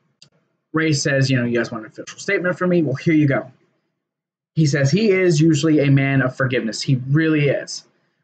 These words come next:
But he can't forgive Seth Rollins on this. He said his wife Angie, his son Dominic, and his daughter Aaliyah all had to sit and helplessly and watch him as his eye was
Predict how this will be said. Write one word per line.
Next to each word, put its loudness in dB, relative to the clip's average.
But -10
he 2
can't -4
forgive 0
Seth -4
Rollins -6
on -20
this. -20
He 0
said 0
his -2
wife -2
Angie, 2
his -6
son -4
Dominic, 0
and -2
his -2
daughter -2
Aaliyah 0
all 0
had 0
to 0
sit -4
and -4
helplessly -2
and 4
watch -2
him -2
as -2
his 0
eye -2
was -4